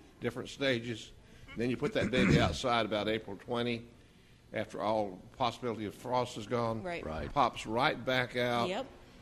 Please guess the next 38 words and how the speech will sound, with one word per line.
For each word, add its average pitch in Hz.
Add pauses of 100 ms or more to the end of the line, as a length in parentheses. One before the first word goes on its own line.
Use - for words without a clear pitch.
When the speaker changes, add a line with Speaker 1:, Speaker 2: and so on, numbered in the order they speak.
(220)
Speaker 1:
Uh, 95 (380)
and 113
by 160
the 151
way, 143
you're 110
talking 165
about 104
the 117
annuals. 101
I 120
love 156
to 110
mix 120 (360)
impatiens 143 (840)
and 113
begonias 113
together 98
Speaker 2:
Yeah. 311
Speaker 1:
because 107
of 95
the 95
wide 110
variety 104
of -
colors. 143
Speaker 2:
Color. 190 (120)
Mm-hmm. 226 (440)
And 247
Speaker 1:
And -
Speaker 2:
easy 311
plants 311
to -
take 311
care 330
of. 240 (440)
Low 339
maintenance. 349